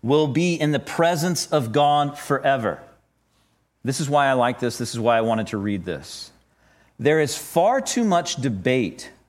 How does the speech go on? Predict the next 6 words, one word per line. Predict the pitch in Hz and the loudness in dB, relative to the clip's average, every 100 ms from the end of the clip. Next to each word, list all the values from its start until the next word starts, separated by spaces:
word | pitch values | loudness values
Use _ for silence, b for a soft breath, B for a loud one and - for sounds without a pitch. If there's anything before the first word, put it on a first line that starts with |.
| _ - | _ -2
over | 120 123 | 0 0
the | 117 | 0
meaning | 113 110 117 127 147 175 208 202 - _ _ _ - | 0 0 0 0 -2 -2 -6 -8 -16 _ _ _ -4
and | 123 | -2
the | 123 | -2
scope | - - - 135 101 - | -4 -4 2 2 2 -2